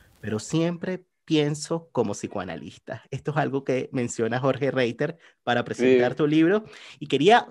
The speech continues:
Speaker 1: como escuchar un poco qué te pasa mientras escuchas estas palabras que de alguna manera,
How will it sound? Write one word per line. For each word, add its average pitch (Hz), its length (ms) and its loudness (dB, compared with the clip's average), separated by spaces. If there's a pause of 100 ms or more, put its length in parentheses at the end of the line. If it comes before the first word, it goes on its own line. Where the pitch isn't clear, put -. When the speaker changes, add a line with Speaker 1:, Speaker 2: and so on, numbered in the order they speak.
Speaker 1:
como 170 380 4
escuchar 156 720 -4
un 240 140 -4
poco 226 360 -2
qué 233 120 0
te 247 140 0
pasa 247 320 -2
mientras 185 360 -2
escuchas 185 420 -2
estas 185 240 -10
palabras 123 560 2
que 147 120 0
de 135 60 2
alguna 143 280 0
manera, 147 400 2